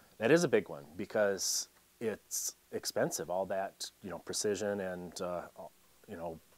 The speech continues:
craftsmanship comes at a price. Um, I got the industrial model with a five-horse motor, and I got all the accessories and extra blades, cartridges, uh, shipping, eh, freight. It all came out to about five thousand dollars. That's a lot of money for a saw. My truck didn't even cost that much.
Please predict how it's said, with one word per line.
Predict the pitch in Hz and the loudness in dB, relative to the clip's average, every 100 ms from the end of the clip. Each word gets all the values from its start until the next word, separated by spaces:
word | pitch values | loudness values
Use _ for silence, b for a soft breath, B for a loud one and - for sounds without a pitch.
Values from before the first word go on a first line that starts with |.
| - - - | -20 -20 2
craftsmanship | 127 143 - 98 - - - | 6 6 6 -6 -4 -4 -6
comes | - 107 92 | -6 -4 -4
at | 85 | -8
a | |
price. | - 120 110 - - B B B B - | 0 0 0 -4 -18 B B B B -10
Um, | 90 87 87 101 107 - | -6 -4 -6 -6 -6 2
I | 113 | 4
got | 113 | 6
the | 113 | 6
industrial | 110 107 - 117 | 4 4 4 4
model | 117 113 123 127 | 8 8 6 2
with | 107 - | -4 -4
a | |
five-horse | 98 101 - 110 - 107 | 0 0 0 -4 -2 0
motor, | 113 117 123 135 | 2 4 2 0
and | 104 92 90 | -4 -6 -4
I | |
got | 90 90 | -2 6
all | 110 | 6
the | 110 | 6
accessories | 92 - 107 - 104 101 98 | 0 2 2 2 0 0 -2
and | 85 82 85 - | -4 -6 -10 -10
extra | 90 - 87 | -10 -8 -8
blades, | 90 92 92 | -6 -4 -4
cartridges, | - 95 - 80 92 87 - B B B B - 156 | -4 -4 -4 -6 -6 -6 -10 B B B B -16 -10
uh, | 160 156 | -8 -6
shipping, | - - - 107 101 101 - | 4 4 4 2 0 -4 -6
eh, | - - - | -14 -14 -12
freight. | - 107 101 98 - | 0 2 2 0 -4
It | 110 98 | -2 6
all | 107 | 6
came | 101 107 104 | 6 0 0
out | 101 | 0
to | 104 | -2
about | 87 - | -6 -2
five | 110 92 | -2 -2
thousand | - 82 90 | -4 -8 -8
dollars. | 92 90 80 - - | -8 -8 -10 -14 -12
That's | - | -8
a | |
lot | 87 107 104 | -4 0 0
of | 95 | -2
money | 98 | -6
for | 95 - | -8 -12
a | |
saw. | - 196 | -6 -6
My | 160 | -6
truck | - 190 - | 4 4 4
didn't | 98 85 | -2 -8
even | 78 | -10
cost | 85 78 | -10 -10
that | 78 73 | -12 -14
much. | 80 - | -18 -20